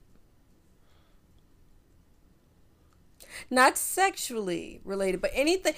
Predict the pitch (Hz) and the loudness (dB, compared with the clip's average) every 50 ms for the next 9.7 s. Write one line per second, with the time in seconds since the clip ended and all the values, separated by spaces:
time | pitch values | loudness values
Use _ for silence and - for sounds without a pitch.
0 | - - - - - - 427 427 427 381 359 - 370 311 311 - - 214 175 156 | -4 -4 -2 0 0 2 2 0 0 -2 -2 -2 -2 -2 -2 -2 -6 -10 -10 -10
1 | 120 - 190 - - - - - - - - - - - 254 254 247 214 - 226 | -10 -12 -16 -20 -20 -20 -20 -20 -20 -20 -20 -6 0 4 4 6 4 4 4 2
2 | 254 269 233 240 294 277 294 302 - - 294 247 208 269 269 262 254 247 240 240 | 2 2 2 2 4 4 4 2 0 -4 -6 -6 -6 -6 -6 -4 -4 -4 -6 -6
3 | 233 240 247 247 - - - - - - - - - - - - - - - - | -8 -10 -12 -12 -16 -20 -20 -20 -20 -20 -20 -20 -20 -20 -20 -20 -20 -12 -4 -2
4 | 247 247 233 240 226 214 226 226 - - - 190 214 208 202 190 190 196 208 208 | -2 -2 0 0 0 0 0 0 -2 -8 -8 -6 -4 -4 -4 -4 -6 -8 -10 -12
5 | - - - - 175 180 202 196 190 185 185 185 180 165 147 - - - - - | -16 -20 -20 -16 -10 -6 -6 -4 -4 -4 -4 -2 -2 -4 -4 -8 -12 -16 -18 -20
6 | - - - - - - - - - - - - - - - - - _ _ _ | -20 -20 -20 -20 -20 -20 -20 -20 -20 -20 -20 -20 -20 -20 -20 -20 -20 _ _ _
7 | - - - - - - 214 269 - 302 285 226 226 330 415 403 339 311 330 294 | -20 -20 -20 -20 -10 -6 -4 0 2 2 2 4 4 2 4 4 4 4 4 4
8 | 277 254 - 233 240 220 226 247 240 240 269 262 240 226 - - 214 233 226 226 | 4 4 4 6 8 8 8 8 6 2 2 2 2 2 0 -4 -6 -4 -2 -2
9 | 220 214 208 214 208 202 190 180 180 180 190 185 180 175 | -2 -2 -2 -2 -4 -4 -4 -4 -2 -2 -2 -2 -4 -6